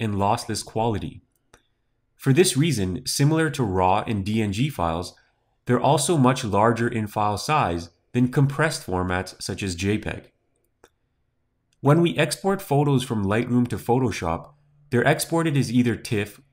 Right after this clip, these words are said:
or Photoshop's native file format, P S D.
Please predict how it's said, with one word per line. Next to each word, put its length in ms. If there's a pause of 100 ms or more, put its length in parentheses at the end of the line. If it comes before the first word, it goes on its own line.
or 120
Photoshop's 760
native 340
file 300
format, 640 (140)
P 220
S 160
D. 360